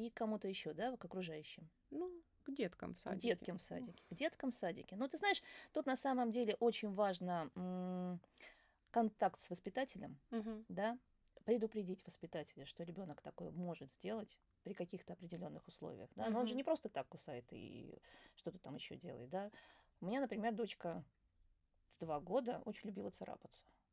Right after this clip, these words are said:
Speaker 2: Вот, да. Ну, то есть
Speaker 1: Прямо
Speaker 2: мой,
Speaker 1: очень
Speaker 2: мой
Speaker 1: любила
Speaker 2: как бы не
Speaker 1: царапаться.
Speaker 2: кусается, он может ударить. Он когда
Speaker 1: Мгм.
Speaker 2: бесится сильно или там возмущён, что ему что-то не нравится, он прям подходит и такой бьёт меня.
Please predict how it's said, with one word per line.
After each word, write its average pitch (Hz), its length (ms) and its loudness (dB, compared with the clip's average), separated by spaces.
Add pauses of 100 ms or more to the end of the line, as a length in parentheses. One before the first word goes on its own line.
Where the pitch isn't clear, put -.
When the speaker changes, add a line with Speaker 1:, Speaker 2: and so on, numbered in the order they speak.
Speaker 2:
Вот, 214 400 4
да. 190 180 6
Ну, 233 140 4
то 226 100 6
есть 220 120 12
Speaker 1:
Прямо 202 40 8
Speaker 2:
мой, 285 240 10
Speaker 1:
очень - 220 2
Speaker 2:
мой 277 160 10
Speaker 1:
любила - 20 8
Speaker 2:
как 302 160 8
бы 254 80 4
не 269 100 8
Speaker 1:
царапаться. - 20 2
Speaker 2:
кусается, - 480 2
он 226 80 6
может 262 320 4
ударить. 185 420 6
Он 180 100 2
когда 196 260 6
Speaker 1:
Мгм. - 20 8
Speaker 2:
бесится 240 440 2
сильно 202 300 2
или 180 140 0
там 180 140 0
возмущён, 202 460 2
что - 140 -6
ему 185 80 0
что-то 190 220 -6
не 214 80 2
нравится, 320 320 4
он 196 40 0
прям 196 120 -2
подходит 302 400 0
и - 20 -18
такой 196 260 -2
бьёт 185 460 2
меня. 180 240 -4